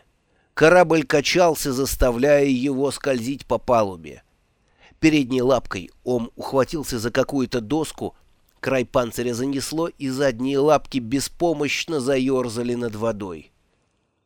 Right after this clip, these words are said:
А потом Ом сорвался. Но в самый последний момент к нему метнулось нечто белое,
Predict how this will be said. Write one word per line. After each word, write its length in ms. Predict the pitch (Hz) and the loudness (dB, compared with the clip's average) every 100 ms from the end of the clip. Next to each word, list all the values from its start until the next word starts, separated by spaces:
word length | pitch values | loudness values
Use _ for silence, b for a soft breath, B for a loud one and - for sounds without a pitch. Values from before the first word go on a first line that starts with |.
| - | -2
А 100 | 117 | 0
потом 540 | 120 113 175 175 143 - _ _ _ - | 0 0 0 -2 -4 -14 _ _ _ -6
Ом 220 | 135 110 | -4 -4
сорвался. 880 | - 113 104 101 87 78 - - - _ _ _ _ _ _ _ _ _ _ - | -2 -2 -2 -2 -6 -8 -16 -18 -20 _ _ _ _ _ _ _ _ _ _ 0
Но 160 | 131 180 | 4 4
в 60 | |
самый 300 | - 214 196 | 6 6 6
последний 540 | 156 170 - 190 147 160 | 4 2 2 -2 2 2
момент 460 | 156 160 185 165 | 2 2 -2 -4
к 180 | - - | -4 -2
нему 220 | 160 170 | 0 -2
метнулось 680 | 160 151 - 185 175 151 - | -2 -4 -2 -2 0 0 -2
нечто 420 | 160 160 - 147 | -4 -4 -2 -2
белое, 680 | 120 156 185 160 143 127 | 0 4 4 6 6 6